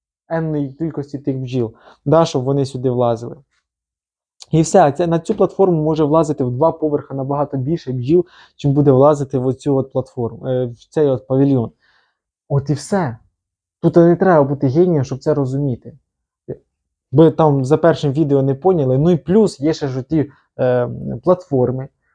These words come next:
на які треба постійно ті вулики грузити. А якщо я подивлюся, коли ті вулики лежаки, з лежаків роблять павільйони, ребята, в три поверха, це ж взагалі маразм.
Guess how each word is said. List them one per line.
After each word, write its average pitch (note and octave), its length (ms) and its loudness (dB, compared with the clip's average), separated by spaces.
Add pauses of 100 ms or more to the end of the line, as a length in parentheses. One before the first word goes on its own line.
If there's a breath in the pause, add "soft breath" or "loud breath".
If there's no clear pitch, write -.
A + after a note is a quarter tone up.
(120)
на D3 100 2
які D3+ 220 0
треба D#3+ 320 4
постійно E3+ 460 -2
ті E3+ 140 -6
вулики C#3 400 -2
грузити. E3 500 -2 (180 soft breath)
А C#3+ 100 2
якщо C#3+ 220 0
я F3 100 4
подивлюся, D#3 480 0
коли D#3 200 0
ті D#3 120 -4
вулики D#3 380 2
лежаки, D3+ 720 2 (220 loud breath)
з C3+ 100 2
лежаків E3+ 500 4
роблять C#3+ 340 0
павільйони, C3+ 440 0
ребята, B2+ 440 -4
в - 60 -20
три F#3+ 260 2
поверха, B2+ 580 -2
це E3 120 -4
ж F3 140 -8
взагалі D3 340 -4
маразм. C3 440 -4